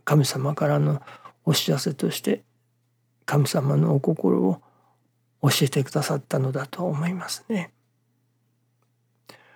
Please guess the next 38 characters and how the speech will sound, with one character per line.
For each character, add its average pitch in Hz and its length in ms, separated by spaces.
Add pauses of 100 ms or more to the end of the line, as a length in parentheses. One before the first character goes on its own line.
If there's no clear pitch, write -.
(340)
そ - 160
の 185 640 (120)
教 240 280
祖 165 200
様 127 360
の 185 300 (140)
お 151 120
心 202 540
の 247 300
現 180 480
れ 180 100
方、 - 260 (680)
あ - 140
ら 175 180
れ 214 140
方 175 320
で - 100
す - 120
か。 - 200 (320)
教 151 160
祖 147 140
様 147 320
の 156 180
お 147 40
心 175 440
の 175 220
あ 151 60
ら 180 180
れ 190 100
方。 - 320 (680)
そ - 160
し 160 60
て 214 140
ま 214 160
た - 340 (580)
神 143 220
様 139 540 (180)
が 170 240